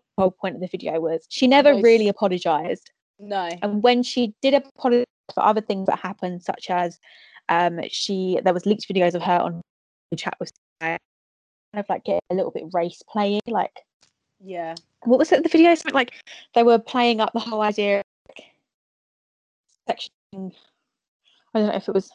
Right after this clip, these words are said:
Speaker 1: I'm not sure, I don't wanna, like, say it was one thing when it wasn't, but she was being inappropriate or something. And, um, once again, she didn't apologise, but her team basically released, like, a statement.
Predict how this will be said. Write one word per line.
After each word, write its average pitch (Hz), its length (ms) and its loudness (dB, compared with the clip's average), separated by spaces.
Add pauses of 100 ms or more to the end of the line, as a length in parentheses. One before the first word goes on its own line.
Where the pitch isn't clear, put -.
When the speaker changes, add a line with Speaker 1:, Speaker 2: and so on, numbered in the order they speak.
(160)
Speaker 1:
I'm 220 140 2
not 220 120 2
sure, 185 180 2
I 175 80 6
don't 208 120 2
wanna, 214 140 0
like, 190 320 0
say 208 220 2
it 185 60 4
was 185 100 -6
one 190 140 -2
thing 185 120 -10
when 175 80 -10
it 160 60 -8
wasn't, 180 280 -8
but 170 200 2 (240)
she - 140 -6
was 214 100 -2
being 254 200 0
inappropriate 233 520 -4
or 196 60 -8
something. 190 500 -8 (580)
And, 190 320 -6
um, 185 380 0 (140)
once 208 240 0
again, 202 220 2
she - 140 -8
didn't 208 200 4
apologise, 180 840 2 (460)
but 208 360 6 (360)
her 220 200 2
team 262 420 -2
basically 240 400 0
released, 208 640 -6
like, - 460 -2 (1000)
a 185 460 2 (340)
statement. 180 760 -6